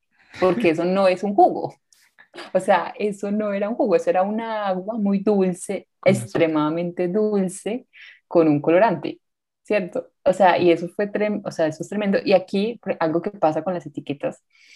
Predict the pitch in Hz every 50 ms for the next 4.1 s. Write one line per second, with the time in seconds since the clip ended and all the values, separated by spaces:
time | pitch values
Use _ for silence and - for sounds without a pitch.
0 | - - - _ _ _ _ _ _ - 190 190 185 175 165 156 156 147 156 -
1 | - 175 170 170 170 170 160 - - 175 170 170 - - _ - 170 156 170 175
2 | 175 185 170 175 175 175 165 151 139 139 - 151 147 143 156 156 151 156 156 156
3 | 151 143 143 151 170 - - - 196 180 170 156 151 156 156 208 202 208 214 -
4 | _